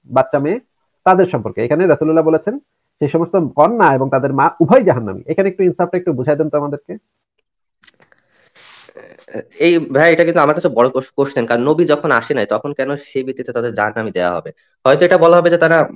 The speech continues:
Speaker 2: প-, মানে মূর্তি পূজা করতো, কিন্তু তখন পর্যন্ত তো তারা শিওর ছিল না হয়তো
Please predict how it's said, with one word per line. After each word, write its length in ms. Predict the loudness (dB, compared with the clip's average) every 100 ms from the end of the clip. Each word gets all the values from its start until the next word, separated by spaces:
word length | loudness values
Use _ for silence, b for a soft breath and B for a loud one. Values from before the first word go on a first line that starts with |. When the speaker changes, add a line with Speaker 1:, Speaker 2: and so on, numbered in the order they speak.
| -6
Speaker 2:
প-, 240 | -2 -2 -2
মানে 160 | -4
মূর্তি 240 | -4 -4 -4
পূজা 200 | -2 -2
করতো, 260 | -2 -4
কিন্তু 300 | -6 -6 -8
তখন 400 | -2 0 0 -2
পর্যন্ত 300 | -2 0 -2
তো 100 | -4
তারা 220 | -4 -4 -4
শিওর 260 | -2 -4 -4
ছিল 200 | -6 -4
না 100 | -2
হয়তো 320 | -6 -8